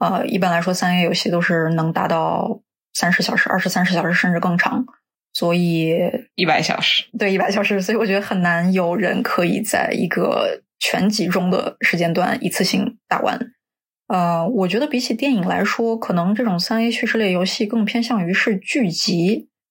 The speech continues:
Speaker 2: 嗯。
Speaker 1: 就是你可以把它理解为是
Speaker 2: 电视剧。
Speaker 1: 对，电视剧，每一周更新一集的电视，但是比起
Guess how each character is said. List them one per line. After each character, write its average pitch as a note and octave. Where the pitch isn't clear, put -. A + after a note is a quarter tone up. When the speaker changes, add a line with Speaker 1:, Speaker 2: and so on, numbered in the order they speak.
Speaker 2:
嗯。 A#3+
Speaker 1:
就 F3
是 A3
你 G3
可 F3
以 A#3+
把 G3
它 F3+
理 F#3
解 F#3+
为 E3+
是 E3+
Speaker 2:
电 G3
视 F#3+
剧。 F3+
Speaker 1:
对， F#3
电 G#3
视 G#3
剧， G3
每 F3
一 F3+
周 G3
更 F#3+
新 F#3+
一 F#3
集 D#3+
的 F3+
电 F3
视， F3
但 A3
是 G#3+
比 G#3+
起 -